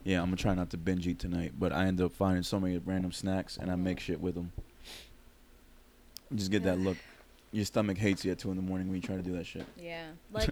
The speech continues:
Speaker 2: I mean, <laughs> it'll be, like, a bullshit fast. Like, I'll have, like, I have, like, n-, I'll have, not the Naked Juices, but the other brand.
Speaker 1: I don't know any other brand besides that.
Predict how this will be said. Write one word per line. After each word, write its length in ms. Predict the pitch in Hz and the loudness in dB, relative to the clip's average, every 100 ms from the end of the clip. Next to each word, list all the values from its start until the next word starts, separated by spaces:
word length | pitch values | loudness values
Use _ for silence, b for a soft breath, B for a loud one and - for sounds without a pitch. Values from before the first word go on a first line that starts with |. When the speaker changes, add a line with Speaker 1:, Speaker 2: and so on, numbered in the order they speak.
| 240 | 2
Speaker 2:
I 20 | |
mean, 300 | 254 240 208 - B | 0 0 -4 -12 B
<laughs> 200 | B - | B -4
it'll 160 | 226 | 0
be, 140 | 247 269 | 0 0
like, 160 | 247 | 0
a 80 | 214 | 0
bullshit 440 | 185 190 185 196 - | -2 -2 -2 -4 -4
fast. 380 | 180 170 160 - | -2 -2 -4 -6
Like, 140 | 170 | -4
I'll 240 | 175 175 175 | -2 -2 -2
have, 520 | 180 175 170 165 175 B B B B B | -2 0 0 -2 -8 B B B B B
like, 120 | 190 190 | -2 0
I 60 | |
have, 300 | 202 202 196 | 2 0 0
like, 160 | 196 190 196 190 | -2 -4 -4 -8
n-, 120 | 202 214 | -6 -2
I'll 140 | 202 208 | 0 0
have, 220 | 226 220 | 2 0
not 220 | 208 240 | 0 -6
the 80 | 254 | -4
Naked 380 | 202 196 196 180 | -2 -2 -2 -6
Juices, 480 | - 160 - 156 151 | -8 -8 -8 -8 -8
but 160 | 175 | -8
the 160 | 170 - | -8 -6
other 200 | 160 160 | -4 -4
brand. 460 | 160 139 104 92 - - - | -4 -8 -10 -14 -16 -20 -12
Speaker 1:
I 80 | 95 | -10
don't 100 | 104 | -6
know 60 | 98 | 0
any 120 | 92 90 | 0 0
other 120 | 90 | -10
brand 220 | 87 90 85 | -10 -10 -10
besides 300 | - 90 82 | -6 -4 -2
that. 180 | 82 | -2